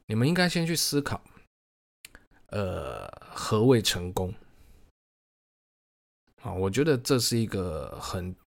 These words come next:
重要的认知。什么叫做成功啊？比如说啊，你看到同年龄的过去的同学，他们现在在职场上发光发热，好，那不免的，我们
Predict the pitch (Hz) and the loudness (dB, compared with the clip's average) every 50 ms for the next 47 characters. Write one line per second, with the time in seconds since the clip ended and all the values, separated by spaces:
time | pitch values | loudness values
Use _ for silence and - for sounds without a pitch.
0 | _ _ - - 170 143 117 107 107 113 120 117 104 92 87 - - 76 69 69 | _ _ -2 0 0 2 2 2 2 2 2 2 2 0 -2 -6 -8 -8 -8 -8
1 | 69 65 87 110 113 104 95 92 - - 92 92 98 117 - _ - - _ _ | -8 -6 0 2 2 2 2 0 -4 -4 -4 -4 -6 -8 -10 _ -20 -20 _ _
2 | _ _ _ - - - 131 139 165 185 - 202 190 - 196 170 - - - - | _ _ _ -14 -8 -4 -2 0 0 0 0 -2 0 0 -2 -2 0 0 0 0
3 | 95 98 98 104 98 - 101 101 101 98 98 - - - - - _ _ _ _ | -2 -2 -4 -2 0 0 0 0 0 -2 -4 -8 -12 -16 -20 -20 _ _ _ _
4 | _ _ _ _ _ _ - 110 120 143 151 151 165 165 165 170 170 170 165 - | _ _ _ _ _ _ 0 2 2 2 4 4 2 4 4 4 4 2 0 -4
5 | _ _ _ - 101 101 98 98 98 95 92 - - 139 139 131 123 113 107 101 | _ _ _ -4 -2 0 0 0 -2 -2 -2 0 0 2 4 4 4 4 4 2
6 | 95 85 - - 110 110 113 113 110 107 113 107 95 90 92 90 95 92 87 85 | 0 -2 -2 0 0 2 2 2 2 2 2 0 0 -2 -4 -4 -4 -4 -6 -6
7 | 95 - - 110 104 - 113 101 95 92 101 92 98 104 - 104 95 95 95 92 | -6 -2 0 0 0 0 -2 -2 -2 -4 -4 -4 -4 -4 -4 -4 -4 -4 -2 -2
8 | 107 104 101 98 95 95 - - - - - - - - - 113 107 104 98 95 | -2 -2 -2 -2 -4 -6 -8 -12 -18 -20 -20 -20 -14 -6 -2 -2 0 0 0 -2
9 | 101 107 95 - - 98 95 - - - 95 95 - 110 104 90 87 101 - - | -2 -2 -2 -4 -4 -4 -4 -4 -4 -4 -4 -4 -4 -4 -4 -4 -6 -8 -6 -4
10 | 113 110 107 104 117 117 113 110 - 113 110 113 117 117 113 101 - - - - | -2 -2 0 0 0 0 0 0 2 2 2 4 4 4 4 2 2 -4 -12 -20
11 | - - - - - - - - 101 95 - 92 101 104 104 98 - - 147 139 | -20 -20 -20 -20 -20 -18 -12 -10 -8 -8 -6 -4 -4 -4 -4 -2 2 4 4 4
12 | 123 104 92 78 69 67 85 85 73 76 90 95 95 95 95 95 95 92 - - | 4 2 0 -4 -6 -8 -10 -10 -8 -8 -8 -8 -6 -6 -6 -6 -6 -8 -8 -8
13 | - - | -10 -14